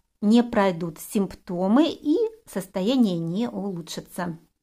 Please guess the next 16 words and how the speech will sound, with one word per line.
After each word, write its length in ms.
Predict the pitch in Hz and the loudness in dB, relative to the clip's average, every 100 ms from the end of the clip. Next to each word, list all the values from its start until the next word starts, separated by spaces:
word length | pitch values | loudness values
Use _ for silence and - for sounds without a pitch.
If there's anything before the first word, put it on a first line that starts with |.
| _ _ _ _ _ _ | _ _ _ _ _ _
Обычно 580 | 214 208 240 285 - 208 | 4 6 4 2 2 2
после 340 | 208 220 220 214 | 2 0 2 0
первой 640 | - 226 226 208 175 180 | -2 0 6 6 4 -2
же 160 | 190 202 | -2 -4
чашки 480 | - 339 320 240 | 0 0 0 -4
кашель 600 | - - 240 294 269 170 - | -6 4 4 4 -2 -6 0
ослабевает, 1000 | 240 262 254 233 214 185 185 175 170 - | 0 0 -2 -2 -2 0 2 2 0 -6
становится 680 | - 190 220 240 240 208 185 | -4 -2 0 -2 0 0 0
намного 680 | 185 180 175 214 240 240 233 | 0 -2 0 0 2 2 0
легче, 720 | 220 202 185 165 - - 170 165 - - - | -6 -2 -2 -2 -6 -6 -6 -8 -16 -18 -4
но 240 | 214 202 | 0 0
для 300 | 180 202 226 | 0 4 4
стойкого 600 | 226 - 180 180 165 175 | 2 -4 -4 -4 -4 -4
эффекта 720 | 233 254 - 330 359 - 302 302 - - _ _ | -4 -6 -4 -4 -2 0 0 -2 -16 -20 _ _
продолжайте 1040 | 233 285 285 302 302 269 254 254 254 226 | 0 2 4 4 2 0 2 2 0 -4
принимать 720 | 214 - 185 185 190 254 294 | -4 -4 -4 -2 0 -2 -2